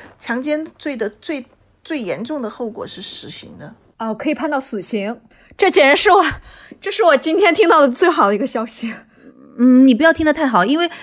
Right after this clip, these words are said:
Speaker 3: 因为就在上个月，我，我，
Speaker 2: 嗯。
Speaker 3: 我看到的就是一个，呃，一个父亲就长期强奸自己的亲生女儿，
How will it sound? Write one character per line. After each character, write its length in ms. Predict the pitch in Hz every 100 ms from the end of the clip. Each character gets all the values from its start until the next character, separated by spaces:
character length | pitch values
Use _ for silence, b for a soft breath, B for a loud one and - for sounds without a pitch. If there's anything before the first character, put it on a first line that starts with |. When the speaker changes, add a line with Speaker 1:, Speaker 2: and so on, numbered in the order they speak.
| B -
Speaker 3:
因 100 | 370
为 100 | 349
就 160 | 370
在 140 | 330 311
上 180 | 339
个 80 | 277
月， 140 | 277 233
我， 400 | 196 - - _ -
我， 140 | 226
Speaker 2:
嗯。 80 | 240
Speaker 3:
我 100 | 208
看 240 | 226 320
到 160 | 269 220
的 100 | 202
就 120 | 202
是 160 | 196 202
一 160 | 220
个， 360 | 233 240 202 190 B B
呃， 120 | - 202
一 100 | 233
个 120 | 285
父 200 | - 339
亲 320 | - 175 147 - B _
就 80 | -
长 280 | - 214
期 400 | 285 - 311 330 B B
强 200 | - 220
奸 200 | 254 277
自 180 | 285 294
己 100 | 185
的 120 | 156
亲 200 | 170 311
生 220 | 294 311 277
女 140 | 147
儿， 320 | 113 127 143